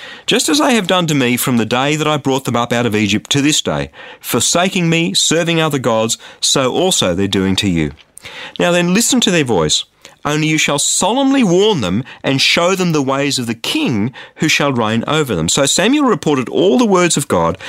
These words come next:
to the people who are asking him for a king.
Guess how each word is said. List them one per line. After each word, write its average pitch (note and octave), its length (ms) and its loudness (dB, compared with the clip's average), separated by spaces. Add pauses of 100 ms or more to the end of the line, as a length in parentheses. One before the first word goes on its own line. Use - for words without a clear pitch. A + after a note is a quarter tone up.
(140)
to - 80 -2
the B2 100 0
people D#3 440 -2 (240)
who C#3 140 0
are B2+ 100 -2
asking A#2 380 -2
him A2 160 0
for - 120 -6
a G2 40 -2
king. D#2 320 -6